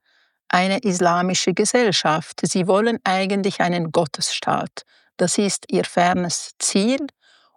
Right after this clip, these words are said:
Und um dieses Ziel zu erreichen, sind sie auch bereit, keine Gewalt anzuwenden, diplomatisch vorzugehen, demokratische Institutionen zu unterwandern,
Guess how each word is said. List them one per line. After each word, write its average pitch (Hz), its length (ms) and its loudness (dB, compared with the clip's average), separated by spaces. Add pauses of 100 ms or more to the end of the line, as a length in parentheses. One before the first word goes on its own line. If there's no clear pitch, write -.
Und 190 180 0
um 185 140 0
dieses 190 340 -2
Ziel 240 380 -2
zu - 160 -4
erreichen, 196 580 2
sind 190 340 -2
sie 180 140 2
auch 175 240 0
bereit, 185 720 2 (520)
keine 214 380 2
Gewalt 214 540 0
anzuwenden, 202 800 0
diplomatisch 185 880 0
vorzugehen, 196 960 0 (400)
demokratische 185 960 0
Institutionen 196 920 -2
zu - 140 0
unterwandern, 190 920 0